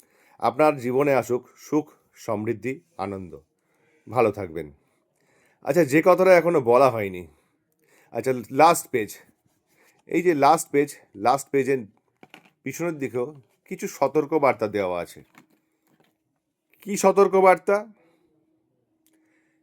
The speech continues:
এটি ছিল একটি মিষ্টি বিয়ের গল্প। প্রতিটি খাবারের মধ্যে ছিল মিষ্টি ভালোবাসার ছোঁয়া। আর তাই যাদের রক্তে মিষ্টির মাত্রা একটু বেশি আছে,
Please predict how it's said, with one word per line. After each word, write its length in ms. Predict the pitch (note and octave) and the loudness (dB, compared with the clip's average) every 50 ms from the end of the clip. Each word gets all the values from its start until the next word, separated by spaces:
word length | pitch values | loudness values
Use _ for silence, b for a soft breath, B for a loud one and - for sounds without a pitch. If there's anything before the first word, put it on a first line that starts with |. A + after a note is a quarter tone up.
| _ _ _ _ _ _ | _ _ _ _ _ _
এটি 260 | _ - D3+ D3+ G#3 G3+ | _ -4 -2 0 0 0
ছিল 180 | - A#3 G#3+ | 0 4 6
একটি 460 | G#3+ G3+ G3+ - - C#3 C#3+ E3 E3+ _ _ _ _ _ _ _ - | 6 6 4 2 -4 -6 -6 -6 -10 _ _ _ _ _ _ _ -8
মিষ্টি 500 | A2+ C3 C#3 C3 - - - - D#3+ D3 | -6 -6 -6 -6 -8 -10 -4 -2 -2 -2
বিয়ের 400 | G#2+ G2+ G#2+ A2 A2 A2+ G#2+ G#2+ | -2 -4 -6 -4 -2 -2 -4 -4
গল্প। 320 | G#2 G2 E2+ D#2+ D#2 _ D2+ C#2 _ _ _ _ _ _ _ _ _ _ _ _ _ _ _ _ | -6 -10 -10 -10 -14 _ -20 -20 _ _ _ _ _ _ _ _ _ _ _ _ _ _ _ _
প্রতিটি 360 | - F#2+ - - G2+ A#2+ C3+ | -18 -16 -16 -12 -8 -8 -8
খাবারের 420 | C3 - A2+ G#2 G#2+ A#2+ B2 B2+ B2 | -6 -4 -4 -2 0 0 0 0 0
মধ্যে 320 | A2+ A2+ A2 A2 C3 C3 | -2 -6 -4 -2 -2 0
ছিল 200 | C3 C3+ C3+ C3+ D3+ C#3 A#2 F#2+ D#2+ D#2 _ _ _ _ - | 0 -2 0 0 2 2 2 0 -4 -8 _ _ _ _ -14
মিষ্টি 340 | G#2 A2 - - - F3+ D3 | -12 -12 -12 -10 -8 -8 -6
ভালোবাসার 460 | A2 G2+ F#2 F#2+ F#2 F2+ F2 F#2 E2 - | -6 -6 -6 -6 -8 -10 -12 -14 -16 -16
ছোঁয়া। 260 | - - - D#2 C#2+ C#2+ _ _ _ _ _ _ _ _ _ _ _ _ _ _ _ | -20 -20 -20 -20 -20 -20 _ _ _ _ _ _ _ _ _ _ _ _ _ _ _
আর 240 | - G2 A2 B2 B2 B2+ - | -4 0 0 0 0 0 -2
তাই 480 | - A#2 A#2 B2+ B2+ B2 A#2+ A2 G2+ F2 | -2 0 2 4 4 4 2 0 -4 -8
যাদের 480 | E2+ E2 A2+ G#2+ G#2 A2+ A#2 A#2 A2 G2 | -8 -6 -6 -4 -2 0 0 0 0 -2
রক্তে 580 | G2+ G2+ G2+ - _ _ B2 A#2 G#2 D#2+ C#2 D2 | -4 -4 -6 -6 _ _ -4 -4 -4 -6 -8 -14
মিষ্টির 480 | D#2+ F2+ G2 G#2+ G#2 - - B2 A#2+ G2+ | -18 -16 -14 -14 -14 -10 -10 -10 -8 -8
মাত্রা 360 | G2+ F#2+ F#2+ - - A2+ A2+ | -8 -8 -10 -8 -6 -4 -2
একটু 360 | G#2+ G2+ G2 - _ - C3+ | -2 -2 -4 -6 _ -10 -8
বেশি 340 | A2+ A2+ G#2+ G#2 - A#2 A#2 | -6 -8 -8 -8 -6 -4 -2
আছে, 380 | A2+ A2 - C#3+ B2 F#2 D#2+ | -2 -2 -2 -2 -2 -2 -4